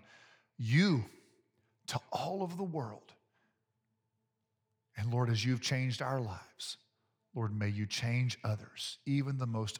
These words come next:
unlikely, because of who you are, who you are in us, who you are through us. Father, we are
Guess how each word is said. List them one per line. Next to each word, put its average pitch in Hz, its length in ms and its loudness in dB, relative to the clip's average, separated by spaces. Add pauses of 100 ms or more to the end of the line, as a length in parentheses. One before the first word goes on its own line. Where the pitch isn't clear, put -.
unlikely, 107 720 -6 (1700)
because 104 300 -2
of 101 80 -4
who 110 120 2
you 120 220 0
are, - 180 -4 (1160)
who 120 120 -2
you 110 240 0
are 110 220 -2
in 131 180 0
us, 139 420 -2 (420)
who 123 100 0
you 117 180 -2
are 110 200 -4
through 113 420 -4
us. - 400 -8 (1600)
Father, 120 260 2
we 131 200 6
are 107 200 2